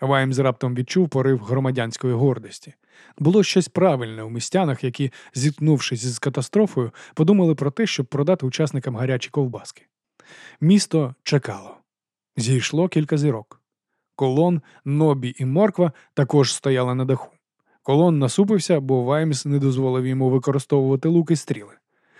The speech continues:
Стрілянину в місті не заохочували, бо, взявши великий лук і випустивши з нього стрілу,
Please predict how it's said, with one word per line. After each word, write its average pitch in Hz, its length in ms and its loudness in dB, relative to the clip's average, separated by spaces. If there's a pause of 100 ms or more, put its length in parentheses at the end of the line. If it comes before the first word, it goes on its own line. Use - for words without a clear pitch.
(220)
Стрілянину 151 680 2
в 131 100 0
місті 156 360 0
не 143 120 2
заохочували, 147 720 2
бо, 147 360 2
взявши 139 480 0
великий 135 360 0
лук 143 240 2
і 135 40 0
випустивши 139 640 -2
з 123 80 -4
нього 135 220 -2
стрілу, 202 400 -2